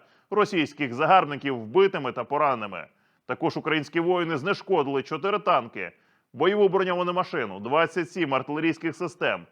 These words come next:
реактивну систему залпового вогню, гелікоптер,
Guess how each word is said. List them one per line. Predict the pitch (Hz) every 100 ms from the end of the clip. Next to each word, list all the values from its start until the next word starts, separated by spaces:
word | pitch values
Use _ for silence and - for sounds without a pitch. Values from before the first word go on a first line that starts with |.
| _ _ _
реактивну | 127 156 180 214 185 156
систему | 160 143 190 180 156
залпового | 160 156 165 165 151
вогню, | 165 160 131 82 _ _ _ -
гелікоптер, | 123 196 208 - 151 95